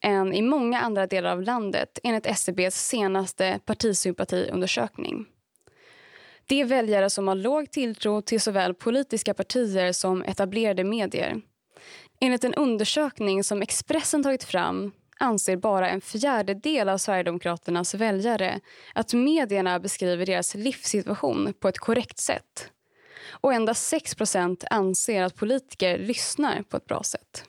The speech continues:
Så har sjuttonhundratalsmannens utifrån perspektiv på landsbygden bytts mot ett annat. Mer subtilt, men lika påtagligt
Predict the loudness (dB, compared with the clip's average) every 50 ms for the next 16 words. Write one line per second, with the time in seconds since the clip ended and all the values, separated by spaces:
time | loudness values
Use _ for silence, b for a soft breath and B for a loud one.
0 | _ _ _ _ _ _ _ _ _ B B B B B B B B B B B
1 | B B B B B B B B B -4 0 2 4 4 4 4 4 4 4 4
2 | 4 2 2 0 -2 -4 -2 -2 0 0 2 2 0 0 0 -2 0 0 0 0
3 | 0 2 2 0 0 2 2 2 2 2 0 0 -2 -2 0 -2 -2 0 -2 -4
4 | 0 2 2 2 0 -2 _ -2 0 0 0 0 -2 -4 -4 -2 -2 0 0 0
5 | 0 0 0 2 2 2 2 0 -2 -2 -4 -2 0 0 0 2 0 -2 -4 _
6 | -2 -2 -2 -2 -4 -4 -4 -4 -4 -8 -8 -4 -2 0 0 0 -2 0 0 0
7 | 0 0 0 -2 -4 -6 -10 _ -10 -10 -10 -10 -14 _ _ _ _ B B B
8 | B B B B B B 2 2 4 2 2 0 0 -2 -4 -4 -2 0 0 0
9 | 0 -2 -2 -2 0 0 2 2 0 0 0 -2 -4 -2 0 0 0 -2 -2 -2
10 | 0 0 0 -2 -4 -6 -6 _ -8 -12 -12 -12